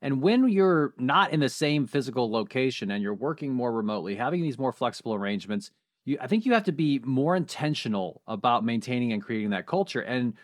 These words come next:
I think the way to do that is to be mindful of what culture is and what different elements of culture can be, the different, what we call artifacts of organizational culture.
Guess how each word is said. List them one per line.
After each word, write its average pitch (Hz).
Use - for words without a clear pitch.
I 131
think 170
the 151
way 143
to 120
do 196
that 101
is 139
to 147
be 156
mindful 165
of 117
what 139
culture 139
is 117
and 101
what 120
different 131
elements 127
of 117
culture 107
can 104
be, 90
the -
different, 139
what 127
we 127
call 117
artifacts 120
of 104
organizational 98
culture. 82